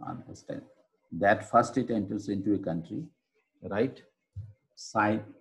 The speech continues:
sign a memorandum of, memorandum of understanding, uh, you can say,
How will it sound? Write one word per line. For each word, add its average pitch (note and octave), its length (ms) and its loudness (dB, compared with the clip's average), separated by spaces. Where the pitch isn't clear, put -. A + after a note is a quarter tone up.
sign G#2+ 400 6
a G#2+ 60 4
memorandum F#2+ 560 2
of, - 200 -8
memorandum F#2+ 580 2
of F#2+ 160 -2
understanding, E2+ 720 -2
uh, E2 320 0
you G2 260 2
can F#2+ 160 0
say, F2 360 -4